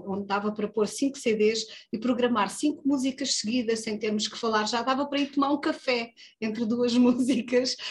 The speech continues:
coisa que não acontecia até aí. E, e pronto, e agora tudo digital, eh, tivemos que nos ir adaptando e, e teve mesmo que ser, mas,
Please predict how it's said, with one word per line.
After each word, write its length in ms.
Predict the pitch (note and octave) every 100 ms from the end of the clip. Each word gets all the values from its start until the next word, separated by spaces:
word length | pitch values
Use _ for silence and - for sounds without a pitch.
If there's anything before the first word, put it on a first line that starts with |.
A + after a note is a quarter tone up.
| - -
coisa 260 | B3+ C4
que 100 | C4
não 160 | A#3+ A#3+
acontecia 540 | A3 A#3+ A3+ B3 A#3
até 200 | A3 A3+
aí. 520 | G#3+ G#3+ A3 A3+ A#3+ - - _
E, 480 | - A3 - F3+ E3
e 40 | F3
pronto, 360 | F3+ F3 F3
e 60 | D#3+
agora 280 | D3 D3+ E3
tudo 160 | F3+ F3
digital, 720 | F3+ F3 F3+ - F3 E3+ F3+
eh, 180 | F#3 F3 -
tivemos 340 | E3+ E3+ F3
que 120 | - F3
nos 160 | F3
ir 100 | F3+
adaptando 840 | F3 E3+ - - F3 G#3+ A3 F#3+ F3
e, 360 | E3 E3 - - - - - - - - _ _ _
e 80 | G#3
teve 260 | - G#3 G#3
mesmo 340 | F#3 G3 F#3
que 60 | -
ser, 300 | - E3 D#3
mas, 400 | E3+ F3 -